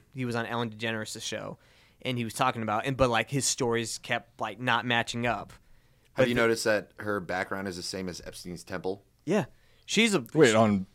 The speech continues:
Speaker 3: on Ellen's show?
Speaker 2: Yeah.
Speaker 1: Ellen, Ellen is
Speaker 2: The palm trees and the blue and white, uh,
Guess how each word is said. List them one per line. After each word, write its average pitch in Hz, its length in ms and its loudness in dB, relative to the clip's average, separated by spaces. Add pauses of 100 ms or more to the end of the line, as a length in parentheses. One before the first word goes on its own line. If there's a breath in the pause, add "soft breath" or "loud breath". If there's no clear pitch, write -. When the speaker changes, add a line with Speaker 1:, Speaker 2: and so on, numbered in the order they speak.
(140)
Speaker 3:
on 107 160 4
Ellen's 117 340 2
show? - 160 2
Speaker 2:
Yeah. 190 260 4
Speaker 1:
Ellen, 196 380 10
Ellen 185 340 8
is 139 240 8
Speaker 2:
The 120 60 -6
palm 117 220 4
trees 117 220 0
and 113 60 -2
the 104 60 -2
blue 107 280 2
and 104 100 2
white, 104 300 4
uh, 87 100 -8